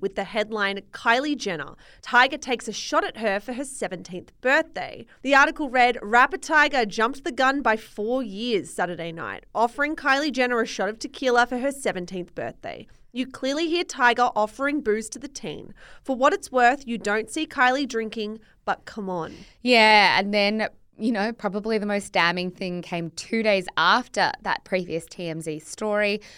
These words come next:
Speaker 2: where the tabloid ran another story, this time with the headline, "Tyga and Blac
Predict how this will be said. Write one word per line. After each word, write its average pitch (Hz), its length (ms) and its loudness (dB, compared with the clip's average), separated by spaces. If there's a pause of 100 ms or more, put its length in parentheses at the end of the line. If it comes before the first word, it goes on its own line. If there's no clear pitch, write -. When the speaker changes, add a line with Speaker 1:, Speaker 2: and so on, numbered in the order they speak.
(140)
Speaker 2:
where 208 100 -2
the 214 60 0
tabloid 233 360 0
ran 185 220 4
another 240 340 4
story, 190 420 4
this 269 200 0
time 269 220 0
with 247 120 -6
the 202 60 -8
headline, 170 560 -2
"Tyga 247 500 -2
and 190 140 -4
Blac 165 180 -4